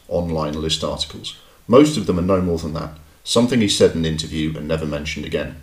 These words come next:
But this is a lot more substantial than that. In a nutshell, Quentin Tarantino reportedly wrote a complete script for a Silver Surfer film and submitted it to the producers that own the rights to the character.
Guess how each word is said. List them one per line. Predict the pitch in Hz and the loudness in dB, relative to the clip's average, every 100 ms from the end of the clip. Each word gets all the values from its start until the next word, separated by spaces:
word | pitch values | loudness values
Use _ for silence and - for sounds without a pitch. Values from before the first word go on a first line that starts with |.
| - _ - - - - - | -20 _ -20 -20 -20 -20 -14
But | - | -4
this | - 156 | 2 2
is | - | 4
a | 120 | 6
lot | 117 | 6
more | 107 98 | 6 0
substantial | - - 95 85 85 | 0 0 0 0 -4
than | 76 | -6
that. | 78 73 71 - - _ - - - - | -6 -8 -10 -16 -20 _ -20 -20 -20 -2
In | 127 | 2
a | 127 | 6
nutshell, | 127 147 - 78 76 | 6 4 2 2 2
Quentin | 80 120 - 101 | 4 2 2 -2
Tarantino | 123 107 98 110 90 | 2 2 2 0 0
reportedly | 82 80 120 117 98 92 87 | -2 -2 -2 -2 -2 -2 4
wrote | 85 - | 4 2
a | |
complete | 82 90 - 123 - | -6 -8 -2 -2 0
script | - - - - | -2 2 2 0
for | - - | -8 -4
a | |
Silver | - 98 78 | 0 0 0
Surfer | - 87 80 | 0 0 -2
film | 80 - 69 71 - - - - | -6 -8 -8 -10 -16 -20 -20 -8
and | 92 | -6
submitted | - - 113 - - | -4 4 4 4 0
it | 98 | 0
to | - | 0
the | 85 | -6
producers | 85 80 104 - 78 80 | -6 0 2 2 0 0
that | 82 | 2
own | 85 | 2
the | 82 | 2
rights | 80 73 - | 0 -2 -6
to | - | -8
the | |
character. | 76 90 76 78 - | -6 -4 -4 -6 -12